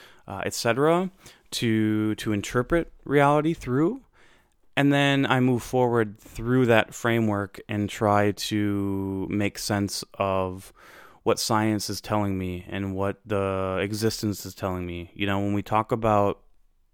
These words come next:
the universe in science, we talk about the e-, ever-expanding nature of the universe that eventually is going to collapse in on itself, because after the Great Bang, matter has,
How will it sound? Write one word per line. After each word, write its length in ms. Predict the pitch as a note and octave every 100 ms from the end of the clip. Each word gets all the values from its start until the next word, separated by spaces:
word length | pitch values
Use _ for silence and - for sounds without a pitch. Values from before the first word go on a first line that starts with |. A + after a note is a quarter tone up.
| - _ _ _ _ - - -
the 80 | A#2
universe 880 | G#2 A2+ G#2+ F2+ E2 D2+ - - - - - - - - - _ _ _
in 180 | G#2+ G#2
science, 720 | - G2+ F#2 D#2+ - - - -
we 100 | A2
talk 300 | G#2+ G#2+ -
about 640 | G2+ G2+ G2 F#2+ F#2+ G#2
the 800 | G2+ F#2+ F#2+ F#2 F#2 F#2 F#2 -
e-, 60 | D#2+ - _ _ _ _
ever-expanding 1500 | A#2+ A2+ A#2 G#2 - - - A2+ A2+ A2 G#2 G2 F#2+ F#2+ F#2+ F2+ - _ _ _
nature 500 | G#2+ G#2 A2+ G#2+ G#2+
of 120 | G2 F#2
the 60 |
universe 600 | F#2 F#2 F2+ F2+ F2+ -
that 160 | - F#2+
eventually 480 | F#2+ G#2+ G#2+ A2 G#2
is 120 | F#2+
going 280 | G2+ G2 F#2+
to 220 | - G2
collapse 480 | - F#2+ F#2 F2 -
in 100 | G2
on 180 | F2+ F2
itself, 520 | - F#2 E2+ E2 - - - _
because 200 | G#2 G#2
after 240 | G2+ -
the 80 | G2+
Great 320 | F#2+ G#2+ G2
Bang, 400 | - A2+ A2+ A2+
matter 300 | G2 F#2+ G2
has, 400 | F2+ F#2 F2+ F2